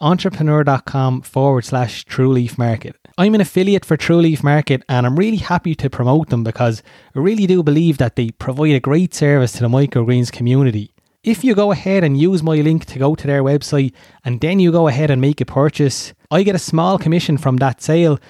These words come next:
This is at no extra cost to you and it's one of the ways that you can help support the making of this podcast if you enjoy it and supporting it is something that you wanna do. So microgreens entrepreneur dot com forward slash true leaf market, or there will be a link for that in the show notes that you can just click on.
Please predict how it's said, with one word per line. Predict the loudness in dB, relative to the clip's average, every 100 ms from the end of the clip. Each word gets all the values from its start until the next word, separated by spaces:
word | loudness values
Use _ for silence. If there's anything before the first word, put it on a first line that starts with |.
| _ -4
This | -4 0
is | -2
at | 0
no | 0 2 2
extra | 0 -4 -4
cost | 0 0 -2 -4
to | 0
you | 4 2 0 -4
and | -2 0
it's | -2 0
one | 0
of | 2
the |
ways | 2 2 2
that | 0
you | -2 -2
can | 0
help | 0 0
support | 0 -4 0 -2 0
the |
making | 2 2 2
of | 2
this | 2 0
podcast | -2 -4 0 0 0 -4 -6
if | -2 0 2
you | 2
enjoy | 2 2 2
it | 0 -2
and | -2
supporting | -4 -2 0 2 0
it | -2
is | -2
something | -2 0 0
that | 0
you | 0
wanna | 0 2
do. | 0 -2 _ -2
So | 0
microgreens | 2 2 2 0 2 2 2
entrepreneur | 0 -2 0 -2 2 2
dot | 2 0
com | 0 0 0 -2
forward | -4 -2 0 -2
slash | -4 -4
true | -4 0 2
leaf | 0 0
market, | 0 0 -4 -16 _
or | 0 2 4
there | 2
will | 2 2
be | 2
a | 2
link | 0 -2
for | 0 0
that | 0
in | -2
the |
show | 0 2 2
notes | 2 0 -2
that | -6
you | -2
can | 0 2
just | 0 0
click | -2 -2
on. | -6